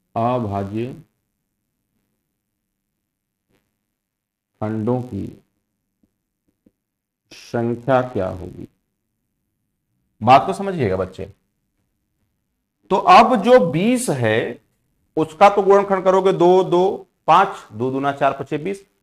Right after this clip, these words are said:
तो तीन हुआ ना, तो तीन का गुणा एक सौ दस में, तीन का गुणा एक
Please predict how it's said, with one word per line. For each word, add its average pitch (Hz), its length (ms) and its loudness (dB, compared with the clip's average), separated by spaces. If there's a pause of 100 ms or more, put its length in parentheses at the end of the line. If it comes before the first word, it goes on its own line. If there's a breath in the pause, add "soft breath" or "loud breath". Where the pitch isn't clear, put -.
(240)
तो 151 60 -6
तीन 208 260 -2
हुआ 147 220 6
ना, 156 340 4
तो 131 160 -4
तीन 185 400 -4
का 196 180 4
गुणा 175 320 4
एक 147 220 -8
सौ 147 200 -2
दस 139 260 0
में, 90 200 -10 (1300)
तीन 165 280 0
का 160 260 2
गुणा 113 580 0
एक 98 120 -14